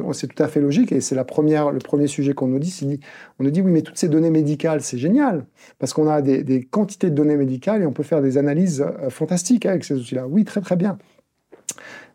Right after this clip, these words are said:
Mais, euh, aujourd'hui, on conçoit une société transparente et en plus, on a les données médicales.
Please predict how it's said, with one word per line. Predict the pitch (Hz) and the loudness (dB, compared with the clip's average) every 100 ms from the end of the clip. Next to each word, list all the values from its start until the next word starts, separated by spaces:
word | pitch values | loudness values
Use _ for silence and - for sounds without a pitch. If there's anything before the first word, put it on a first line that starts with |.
| - | 0
Mais, | 156 151 151 - _ - | 4 4 2 -8 _ -2
euh, | 139 139 - | 0 0 0
aujourd'hui, | 147 160 156 208 226 | 2 2 2 2 2
on | 175 147 143 | 2 0 0
conçoit | 160 147 165 | -2 0 2
une | 156 | 0
société | - 139 139 135 _ | 0 -2 -2 -2 _
transparente | - 170 - 160 156 208 233 196 139 - _ _ _ _ _ _ - | -2 0 0 0 2 2 2 0 -4 -10 _ _ _ _ _ _ 0
et | 160 | 2
en | 160 | 2
plus, | - 208 175 | 2 0 2
on | |
a | 170 | 2
les | 156 | 4
données | 151 151 | 4 4
médicales. | 147 139 135 143 131 117 | 2 0 0 0 0 -2